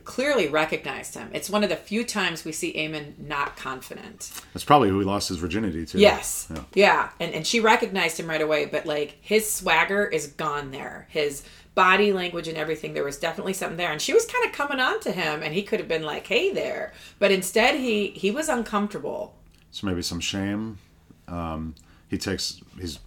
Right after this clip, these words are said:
Speaker 2: a pious man, <laughs> perhaps.
Speaker 1: Um,
Speaker 2: Opposite
Speaker 1: I,
Speaker 2: of
Speaker 1: I think
Speaker 2: Aegon,
Speaker 1: it's
Speaker 2: at
Speaker 1: probably
Speaker 2: least.
Speaker 1: more shame.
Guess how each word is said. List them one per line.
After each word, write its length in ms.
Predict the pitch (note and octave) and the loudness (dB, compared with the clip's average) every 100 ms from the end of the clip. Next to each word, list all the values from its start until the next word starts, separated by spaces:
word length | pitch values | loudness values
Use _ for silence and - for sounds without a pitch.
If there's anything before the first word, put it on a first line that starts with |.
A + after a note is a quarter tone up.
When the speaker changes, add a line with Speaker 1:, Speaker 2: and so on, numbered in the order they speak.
| - | -16
Speaker 2:
a 80 | - | -8
pious 400 | - G2+ G2+ A2+ | 0 0 0 -2
man, 320 | G#2 G#2 A2 | -2 -2 -4
<laughs> 340 | - D3 C#3+ | -2 -2 -2
perhaps. 540 | - B2+ B2+ B2+ - - - | 2 2 2 -2 -6 -8 2
Speaker 1:
Um, 500 | B3 C4+ C#4+ C#4 C#4 - - - - - | 6 10 10 8 2 -4 -12 -14 -8 2
Speaker 2:
Opposite 320 | A2+ F#2+ - | 2 4 4
Speaker 1:
I, 40 | A3 | 6
Speaker 2:
of 100 | A#3 | 8
Speaker 1:
I 80 | C4 | 8
think 60 | |
Speaker 2:
Aegon, 100 | C4+ | 6
Speaker 1:
it's 80 | C4 | 4
Speaker 2:
at 60 | - | 8
Speaker 1:
probably 380 | A#3 A3+ G#3+ | 8 10 10
Speaker 2:
least. 100 | G#3 | 8
Speaker 1:
more 200 | G3+ F3+ | 8 4
shame. 720 | E3+ - F3 F3 F3+ F#3 F#3 | 4 4 4 4 2 0 -4